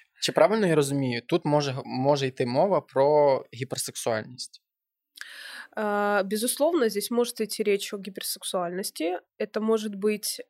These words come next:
Speaker 2: либо сильная половая конституция, которой обладает человек.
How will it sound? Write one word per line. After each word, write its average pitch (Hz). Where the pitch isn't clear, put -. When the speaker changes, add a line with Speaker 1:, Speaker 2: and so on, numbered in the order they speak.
Speaker 2:
либо 202
сильная 233
половая 220
конституция, 208
которой 208
обладает 208
человек. 202